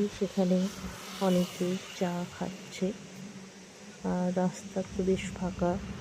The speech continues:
পড়ন্ত বিকেলবেলা, দেখতে সুন্দরই লাগছে। আজকে পরপর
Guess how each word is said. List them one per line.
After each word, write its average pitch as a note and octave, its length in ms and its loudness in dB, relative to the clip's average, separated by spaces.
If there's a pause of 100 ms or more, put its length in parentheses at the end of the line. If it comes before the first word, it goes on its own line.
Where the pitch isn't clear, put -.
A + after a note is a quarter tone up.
(460)
পড়ন্ত F#3+ 460 8
বিকেলবেলা, F3 760 8 (220)
দেখতে F#3 360 4
সুন্দরই F3+ 580 4
লাগছে। E3+ 500 2 (880)
আজকে G3+ 360 8
পরপর G3+ 520 8